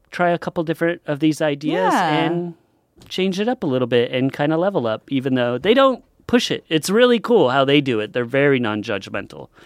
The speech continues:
Speaker 2: I like it.
Speaker 1: And I really love it.
Speaker 2: Yeah, I could
Speaker 1: And they got
Speaker 2: learn
Speaker 1: tons of different
Speaker 2: little
Speaker 1: episodes.
Speaker 2: tidbits.
Speaker 1: Thirteen different
Speaker 2: Ooh.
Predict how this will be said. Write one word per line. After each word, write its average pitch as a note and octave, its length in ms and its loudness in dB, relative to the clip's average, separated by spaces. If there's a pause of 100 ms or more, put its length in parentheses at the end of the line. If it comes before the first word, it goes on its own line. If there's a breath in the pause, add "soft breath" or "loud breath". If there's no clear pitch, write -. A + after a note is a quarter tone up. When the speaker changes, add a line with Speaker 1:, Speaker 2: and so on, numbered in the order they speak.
Speaker 2:
I G3+ 60 -6
like F#3+ 280 -2
it. - 20 -4
Speaker 1:
And B2 120 -4
I A#2+ 40 -2
really A#2 300 -2
love G2 180 -10
it. - 120 -16 (460 loud breath)
Speaker 2:
Yeah, B3+ 380 -2
I C4+ 80 -2
could - 140 -2
Speaker 1:
And - 80 0
they A#3+ 40 -2
got B3 60 0
Speaker 2:
learn A3+ 340 0
Speaker 1:
tons D3 400 0
of A2 140 -8
different A2 320 -6
Speaker 2:
little A#3+ 160 -2
Speaker 1:
episodes. F#2 260 -6
Speaker 2:
tidbits. C4+ 220 -2
Speaker 1:
Thirteen B2+ 760 -2
different A#3+ 480 0
Speaker 2:
Ooh. D#3+ 160 -14